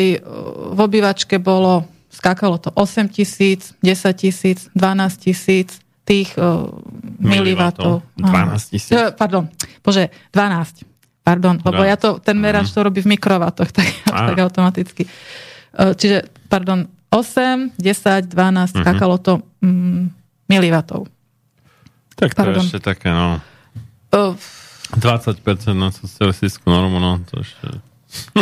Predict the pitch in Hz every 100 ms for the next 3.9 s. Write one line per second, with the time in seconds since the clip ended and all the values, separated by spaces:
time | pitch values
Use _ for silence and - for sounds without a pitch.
0 | - - 202 190 185 180 180 180 175 -
1 | - 208 240 214 190 196 202 196 175 -
2 | - - 233 220 220 220 214 214 214 190
3 | - 208 202 190 190 220 185 -